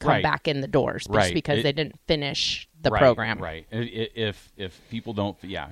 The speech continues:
Speaker 2: because there's never gonna be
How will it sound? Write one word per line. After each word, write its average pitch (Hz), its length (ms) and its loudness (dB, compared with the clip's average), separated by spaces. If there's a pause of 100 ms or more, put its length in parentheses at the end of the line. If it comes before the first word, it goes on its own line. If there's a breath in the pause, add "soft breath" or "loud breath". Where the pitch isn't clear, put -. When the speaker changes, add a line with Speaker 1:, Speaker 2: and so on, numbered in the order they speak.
Speaker 2:
because 90 460 -8 (1400 loud breath)
there's 87 220 -12
never 87 220 -8
gonna 80 160 -12
be 76 360 -16